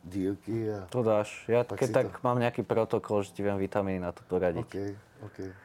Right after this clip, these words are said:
Speaker 1: tak to pôjde.
Speaker 2: Dobre, Paťo, my to budeme musieť už ukončiť, lebo ideme spolu cvičiť nohy. Vy si môžete pozrieť na mojom YouTube kanále tréning nôh s Paťom, ktorý si teraz za chvíľu pôjdeme dať,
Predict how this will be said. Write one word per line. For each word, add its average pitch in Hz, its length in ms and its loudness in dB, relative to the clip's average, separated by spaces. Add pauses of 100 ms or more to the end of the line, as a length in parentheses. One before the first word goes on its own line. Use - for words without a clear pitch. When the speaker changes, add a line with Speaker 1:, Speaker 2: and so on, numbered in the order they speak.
(120)
Speaker 1:
tak - 160 -12
to 95 80 -10
pôjde. 87 240 -14 (160)
Speaker 2:
Dobre, 143 320 6
Paťo, 110 320 2
my 110 120 2
to 185 120 4
budeme 151 240 4
musieť 147 320 4
už 147 60 -2 (100)
ukončiť, 120 560 0
lebo 107 280 4 (440)
ideme 107 320 2
spolu 107 240 0
cvičiť 120 400 -2
nohy. 98 320 2 (540)
Vy 123 320 4
si 123 160 -2
môžete 123 400 2
pozrieť 120 640 2
na 107 320 4
mojom 107 320 2
YouTube - 320 -4
kanále 104 480 4
tréning 107 720 0
nôh 101 320 0
s - 80 -14
Paťom, 104 480 0
ktorý 92 400 -2
si - 240 -12
teraz 92 320 2
za 95 80 2
chvíľu 92 240 -4
pôjdeme 98 400 0
dať, 92 240 2